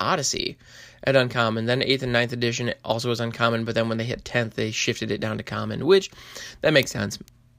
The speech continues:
Um, I can't speak well enough, you know, I don't know enough about wh-, what was going on in tenth edition, but, I mean, this looks like solid, it's a solid draftable, um, solid draftable card, because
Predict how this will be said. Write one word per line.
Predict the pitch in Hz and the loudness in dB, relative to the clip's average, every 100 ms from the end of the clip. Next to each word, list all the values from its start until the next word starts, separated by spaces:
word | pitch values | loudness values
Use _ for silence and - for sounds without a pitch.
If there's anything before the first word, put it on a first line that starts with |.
| _ | _
Um, | 123 117 | 0 2
I | 131 | 2
can't | 156 139 | 2 0
speak | - 135 | 0 0
well | 123 127 | 2 2
enough, | 127 123 | 2 2
you | 139 | 2
know, | 131 | 2
I | |
don't | 123 131 | 2 0
know | 127 | 0
enough | 123 127 | 0 -2
about | 120 113 | -2 -2
wh-, | - - | -4 -4
what | 117 | -2
was | |
going | 120 120 | 0 0
on | |
in | 117 | -2
tenth | 117 120 | -4 -4
edition, | 120 120 135 | -2 -2 -2
but, | 120 117 | 0 0
I | - - - | -2 -14 -2
mean, | 254 | 0
this | 294 | 0
looks | 480 415 | 0 0
like | 190 151 _ | 0 -2 _
solid, | - - 135 127 120 113 - - _ - | -4 0 2 2 0 -4 -18 -20 _ -2
it's | 180 | -2
a | 170 | 2
solid | 196 175 143 | 2 4 2
draftable, | 123 113 117 127 113 110 120 - - _ - | 2 0 0 0 0 0 -4 -12 -20 _ -6
um, | 123 110 107 107 131 - - - - - - _ _ _ _ | 0 0 0 -2 -6 -14 -18 -16 -18 -20 -20 _ _ _ _
solid | - 151 | 2 4
draftable | 127 120 - 117 | 4 0 -2 0
card, | 113 120 123 - _ _ _ _ | 4 4 2 -4 _ _ _ _
because | 151 160 | 0 2